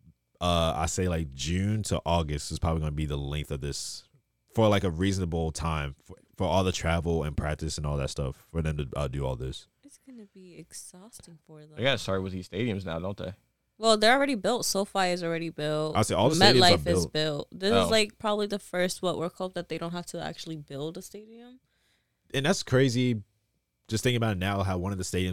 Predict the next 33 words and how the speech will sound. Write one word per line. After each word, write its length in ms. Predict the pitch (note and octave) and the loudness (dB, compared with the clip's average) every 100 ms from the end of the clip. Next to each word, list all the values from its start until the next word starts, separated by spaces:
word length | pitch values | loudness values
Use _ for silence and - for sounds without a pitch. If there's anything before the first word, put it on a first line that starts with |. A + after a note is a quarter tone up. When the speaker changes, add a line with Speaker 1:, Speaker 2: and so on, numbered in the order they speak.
| E2 | -2
Speaker 1:
was 80 | D2+ | -2
built 220 | D#2+ D#2+ | -2 0
by 160 | D#2+ | -2
old, 320 | D#2 D2+ D#2+ D2 | 0 0 0 0
uh, 120 | C#2 | -2
like, 220 | C#2+ C2+ | -4 -4
uh, 120 | C#2+ C#2+ | -6 -4
shipping 300 | - E2+ E2+ | -4 -4 -6
containments 500 | C#2+ D2+ C#2 C2 - | -6 -6 -6 -8 -6
too. 80 | - | -2
Speaker 2:
That's 220 | A3 - | -2 -2
really 200 | A#3 A3+ | -4 -2
smart. 240 | - F3+ | -2 -4
And 80 | E3+ | -6
they 60 | E3+ | -6
started 320 | - F#3 F#3 | -4 -4 -4
building 300 | F3 F3 E3+ | -4 -6 -6
it 120 | E3 - | -8 -8
down, 280 | D#3+ D#3+ | -6 -6
and 140 | D#3 D#3 | -6 -8
I 60 | |
think 220 | D#3+ E3+ F3+ | -8 -10 -8
they 100 | E3+ | -8
were 80 | |
gonna 220 | E3+ E3 D#3+ | -6 -8 -8
do, 220 | D#3+ D#3 | -8 -8
like, 380 | D3+ D3+ - - _ _ _ _ _ _ _ _ | -6 -6 -8 -20 _ _ _ _ _ _ _ _
different 320 | - F3+ F#3 F3+ | -12 -6 -6 -4
types 240 | F3+ F3 | -4 -4
of 60 | F3 | -6
construction 600 | E3 - D3+ D#3+ D#3+ D#3 | -8 -8 -6 -6 -6 -8
with 180 | E3 _ | -16 _
it. 240 | E2 - | -16 -16